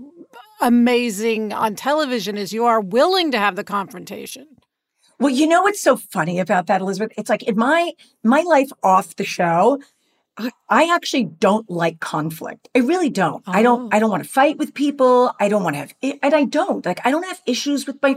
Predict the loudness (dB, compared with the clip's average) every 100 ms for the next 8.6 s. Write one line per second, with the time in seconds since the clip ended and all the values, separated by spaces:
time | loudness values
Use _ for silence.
0 | 2 2 4 2 0 0 -2 -2 -4 -2
1 | -2 2 4 4 0 -10 _ _ _ 2
2 | 4 4 2 0 0 2 2 4 4 2
3 | 0 0 2 0 -2 -2 0 0 0 0
4 | 0 -2 -2 0 2 2 2 2 -2 _
5 | _ _ _ 0 0 -2 -8 -8 -6 -6
6 | -6 -4 -4 -2 -4 -2 -2 -2 -4 -8
7 | -8 -10 -4 0 0 -2 -12 -12 -6 -4
8 | -4 -6 -6 -6 -2 -2